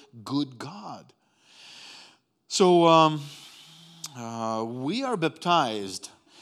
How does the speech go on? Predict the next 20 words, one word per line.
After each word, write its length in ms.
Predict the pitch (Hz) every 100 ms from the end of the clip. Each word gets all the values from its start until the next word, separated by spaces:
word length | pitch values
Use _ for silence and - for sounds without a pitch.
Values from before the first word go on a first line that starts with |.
| - - - _ _ -
and 400 | 156 147 143 135
we 160 | 151
baptize 540 | 160 147 170 151 139 -
others 500 | 143 190 180 131 120
in 120 | 127
the 100 | 127
name 240 | 127 160 185
of 140 | 127
the, 160 | 117 101 _ _ -
of 260 | 127 131 113
God 320 | 139 147 160
the 80 | 135
Father, 560 | - 135 143 156 135 110
God 280 | 123 123
the 100 | 123
Son, 520 | 117 - 143 170 131 113
and 180 | 143 202
the 100 | 170
Holy 240 | 143 143
Spirit. 600 | 135 - 143 170 107 73